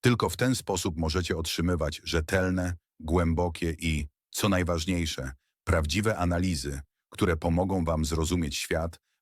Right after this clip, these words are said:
bez medialnego szumu i propagandowych przekazów, które zalewają nas z każdej strony,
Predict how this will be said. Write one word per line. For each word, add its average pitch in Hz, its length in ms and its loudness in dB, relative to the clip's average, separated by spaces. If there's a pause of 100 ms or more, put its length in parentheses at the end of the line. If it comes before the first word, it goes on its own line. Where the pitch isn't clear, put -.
bez 82 320 2
medialnego 82 640 0
szumu 80 460 -2 (300)
i 95 120 2
propagandowych 82 840 0
przekazów, 76 680 -2 (340)
które 90 220 4
zalewają 87 600 2
nas 80 220 -2
z - 100 -6
każdej 82 400 0
strony, 67 400 -4